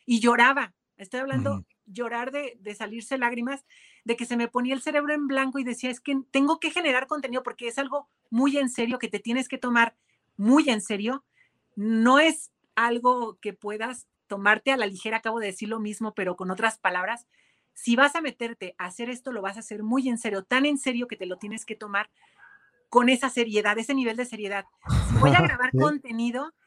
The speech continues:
Speaker 1: es porque voy a hacer algo que esté aportándole a la persona referente a lo que estoy haciendo, a lo que me dedico,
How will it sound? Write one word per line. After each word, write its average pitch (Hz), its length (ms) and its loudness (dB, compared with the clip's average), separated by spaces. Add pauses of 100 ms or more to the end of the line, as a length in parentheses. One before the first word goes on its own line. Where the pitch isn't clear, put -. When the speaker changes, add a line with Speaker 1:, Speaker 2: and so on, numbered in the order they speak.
(120)
Speaker 1:
es 240 240 -8
porque 262 320 -4
voy 233 220 -4
a 285 40 -2
hacer 262 360 -6
algo 233 380 -2
que 190 100 -12
esté 220 260 -8
aportándole 226 760 -8
a 196 60 -2
la 175 120 -4
persona 214 500 -8 (320)
referente 196 500 -4
a 262 60 -2
lo 202 140 -2
que 180 80 -8
estoy 220 460 0
haciendo, 202 420 2
a 208 40 6
lo 190 100 2
que 190 120 -6
me 190 120 0
dedico, 202 500 -2